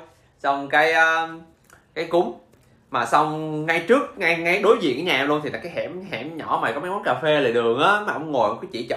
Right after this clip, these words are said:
chỉ chỏ, cũng không hiểu tại sao. Ừ, cho đến, cho đến khi cúng xong rồi đúng không? Đúng, cúng xong rồi tự nhiên cái á, tụi em ở nhà đó tụi em hơi bị mệt. Cái này là cảm giác thôi, nó, nó hơi bị mệt người. Rồi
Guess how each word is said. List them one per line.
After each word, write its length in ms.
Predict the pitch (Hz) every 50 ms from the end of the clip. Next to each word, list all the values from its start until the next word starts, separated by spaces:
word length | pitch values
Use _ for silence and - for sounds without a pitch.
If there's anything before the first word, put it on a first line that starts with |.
| 143 139
chỉ 120 | - 147 - 131
chỏ, 280 | 117 113 135 165 165 -
cũng 80 | 123 131
không 60 | 160
hiểu 100 | 147 147 156
tại 100 | 113 127
sao. 280 | 156 151 143 143 147 - - - - _ - - - - - - - - - -
Ừ, 240 | 120 113 110 104 - - - - - _ _ -
cho 80 | 160
đến, 280 | 165 165 202 214 226 -
cho 80 | 185 160
đến 160 | 160 180 208 208
khi 200 | 208 175 160 151
cúng 220 | 165 175 202 226
xong 180 | - 214 175 165
rồi 80 | 143 135
đúng 100 | 160 190 202
không? 220 | 185 160 143 - - - - -
Đúng, 200 | 160 180 196 -
cúng 180 | 180 175 202
xong 180 | - 175 160 143
rồi 120 | 123 117 -
tự 80 | - 107
nhiên 260 | 131 143 147 147 143
cái 260 | 147 160 156 175 190
á, 160 | 190 196 202 202 - - - _ _ _ _ _ _
tụi 120 | 151 151
em 60 | 156
ở 100 | 131 139
nhà 160 | 160 156 131 117
đó 80 | 127 165
tụi 140 | - 165
em 60 | 160 160
hơi 100 | 151 131
bị 80 | 113
mệt. 280 | 104 107 107 98 92 90 - - - - _ _ _ _ _ -
Cái 100 | 208 190
này 100 | 156 131
là 100 | 120 113 -
cảm 180 | 127 131 151 165
giác 200 | 185 196 240 254
thôi, 180 | 208 175 165 160 156 165 180
nó, 100 | 185 202 196
nó 100 | 214 208
hơi 180 | 202 190 165
bị 80 | 147 123
mệt 300 | 113 123 117 110 - 127
người. 260 | 123 120 117 110 - - - - - _ _ _ _ _ _ _ _ _
Rồi 240 | - 135 127 120 120